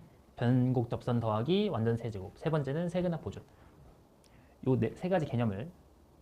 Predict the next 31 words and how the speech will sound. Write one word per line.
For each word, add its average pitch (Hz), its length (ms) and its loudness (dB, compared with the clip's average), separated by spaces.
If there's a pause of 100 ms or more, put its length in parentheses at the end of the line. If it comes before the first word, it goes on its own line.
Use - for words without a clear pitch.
(120)
증명을 143 400 8
할 131 80 -2
건데, 117 360 -2 (540)
어, 127 560 -2
니네가 127 200 4
일 214 120 6
년에 220 140 10
하루 247 260 8
정도? 120 260 6
하루도 254 300 4
필요 214 160 2
없어. - 240 -6
한 208 160 0
시간? 196 260 0 (220)
한 220 140 0
시간도 202 240 2
아니야. 104 160 -6 (340)
한 - 140 -6
이십 127 260 4
분 185 140 4
정도는 139 400 4 (340)
이 104 60 -4
정도에 127 200 6
투자하는 156 300 6
게 117 60 2
맞다고 98 320 -4
봐. - 160 -8 (640)
이상한 120 240 0
막 98 80 -2
게임하고 160 400 0
막 101 200 -6